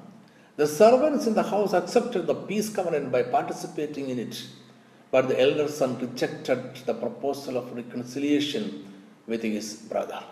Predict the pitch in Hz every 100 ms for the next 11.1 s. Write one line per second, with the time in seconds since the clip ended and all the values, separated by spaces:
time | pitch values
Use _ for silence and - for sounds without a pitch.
0 | - - _ _ _ _ _ - 127 120
1 | 113 110 113 117 - 113 104 101 90 -
2 | - - - - 104 101 95 90 98 87
3 | - 95 90 - - - - - - -
4 | 294 143 101 - - - - - 165 -
5 | 233 233 285 269 - 185 160 - 180 175
6 | 185 160 165 151 147 147 117 87 - -
7 | - - - - 110 - 135 160 160 160
8 | 160 156 156 - 135 - - - - -
9 | - - - - - _ 190 214 247 220
10 | 165 226 269 277 160 127 120 - - -
11 | -